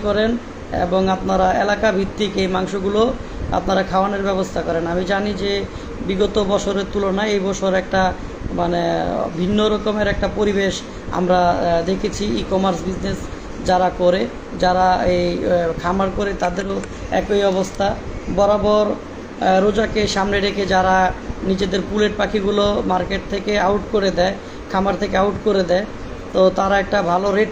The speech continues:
পায়। মোটামুটি, আহ, বিগত বছরগুলোতে রিজেক্ট পাখি এই সময়ে আপনার পাঁচচল্লিশ থেকে পঞ্চাশ টাকা পিস বিক্রি করা গেছে, এখন বাইশ টাকা থেকে পঁচিশ টাকা পিস, তাও পাখি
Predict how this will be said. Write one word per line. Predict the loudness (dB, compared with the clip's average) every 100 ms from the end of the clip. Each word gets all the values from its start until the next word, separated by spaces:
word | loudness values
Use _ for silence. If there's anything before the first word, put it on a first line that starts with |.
| 0
পায়। | -2 0
মোটামুটি, | -2 -2 -2 -2 -2 0 -2 -6 -10 -12 -12 -6
আহ, | -4 -2
বিগত | 2 4 4
বছরগুলোতে | 2 2 0 2 2 2 2
রিজেক্ট | 0 0 -4 -2
পাখি | -4 -2 -2
এই | 2 4 4
সময়ে | 0 0 2 2 2 0 -6 -10 -8 -6
আপনার | -4 0 2 2 0
পাঁচচল্লিশ | -2 2 2 4 2
থেকে | 0 0 -2
পঞ্চাশ | -2 -2 -2 -2
টাকা | -2 -2
পিস | -2 -4 -4 -10 -12 -10 0
বিক্রি | 2 2
করা | 2 4 4
গেছে, | 2 0 0
এখন | 0 0 0 0
বাইশ | -2 0
টাকা | 0 0
থেকে | -2 -4 -4
পঁচিশ | -6 -6 -4
টাকা | -2 -2 0
পিস, | -2 -2 -8 -12 -12 -6
তাও | 0 2 4 2 0
পাখি | -2 -2 -4